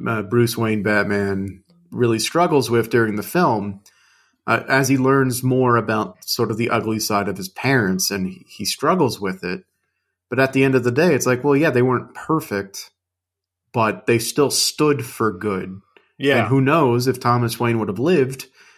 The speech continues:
Speaker 1: maybe that rebuild Gotham fund would never have been extorted in quite the way it was.
Speaker 2: Yeah. Th-,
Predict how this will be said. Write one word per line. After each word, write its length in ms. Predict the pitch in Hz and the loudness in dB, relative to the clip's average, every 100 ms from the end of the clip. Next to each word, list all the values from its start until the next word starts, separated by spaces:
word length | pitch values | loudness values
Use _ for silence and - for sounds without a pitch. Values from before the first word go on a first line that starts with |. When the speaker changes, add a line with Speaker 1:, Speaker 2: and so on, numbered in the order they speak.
| _ | _
Speaker 1:
maybe 300 | 117 131 127 123 | 0 2 2 2
that 320 | 120 117 123 | 2 0 0
rebuild 680 | 123 123 120 117 110 95 - - _ | 2 2 2 2 2 -4 -16 -20 _
Gotham 840 | - 117 113 - 113 107 101 95 95 _ _ _ | 0 2 2 -2 -6 -4 -4 -8 -10 _ _ _
fund 380 | 175 170 110 98 | 4 4 2 0
would 180 | 110 107 | -2 0
never 280 | 113 101 107 | 0 2 0
have 140 | 98 | 0
been 300 | 104 95 95 _ | -4 -4 -8 _
extorted 600 | - - - 127 120 110 | -6 -4 2 4 4 2
in 140 | 101 101 | -4 -4
quite 300 | - 107 98 | 0 2 2
the 80 | |
way 140 | 101 98 | 0 0
it 160 | - | -2
was. 680 | 110 104 95 - - - - - | -2 0 0 0 -2 -2 -2 0
Speaker 2:
Yeah. 360 | 120 110 90 - - _ | 2 2 -2 -8 -20 _
Th-, 260 | 151 175 | -4 -2